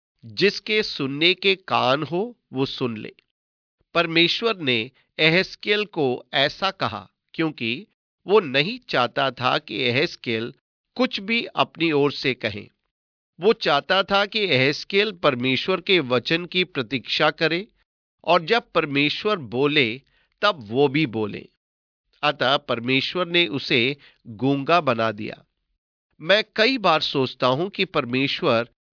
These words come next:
मुझे भी कभी-कभी गूंगा बना दे, क्योंकि कुछ ऐसी बातें मैं बोल चुका हूं जिन्हें मैं वापस लेना चाहता हूं।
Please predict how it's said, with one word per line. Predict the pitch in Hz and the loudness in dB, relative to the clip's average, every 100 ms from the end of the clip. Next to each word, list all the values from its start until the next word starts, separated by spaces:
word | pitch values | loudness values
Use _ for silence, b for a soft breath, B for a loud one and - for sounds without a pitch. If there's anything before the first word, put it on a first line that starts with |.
| - | -2
मुझे | 147 160 160 208 | 4 6 6 4
भी | 131 113 117 - | 2 -2 -2 -2
कभी-कभी | 147 170 - 143 113 113 143 _ b - | 0 0 0 -2 -2 -6 -6 _ b -12
गूंगा | 104 143 156 151 151 | 0 2 2 2 2
बना | 123 113 113 | 2 0 -2
दे, | 98 - _ _ _ - | -4 -12 _ _ _ 0
क्योंकि | 165 151 127 117 151 _ _ - | 0 2 -2 -4 -6 _ _ 0
कुछ | 190 - - | 0 0 -4
ऐसी | 131 139 - 202 | 0 0 -2 -4
बातें | 147 120 120 - 170 | 0 2 0 -2 0
मैं | 160 127 | 0 0
बोल | 98 117 139 | -2 -2 -2
चुका | 127 123 - 117 | -2 -6 0 0
हूं | 107 104 139 - _ - | 0 -6 -10 -14 _ -8
जिन्हें | 113 151 170 | 0 4 4
मैं | 175 170 | 6 4
वापस | 147 107 120 - 170 - | 2 0 0 0 -6 -4
लेना | 113 117 120 117 | -2 0 2 0
चाहता | - 110 - 107 | -2 -6 -4 -8
हूं। | 101 | -8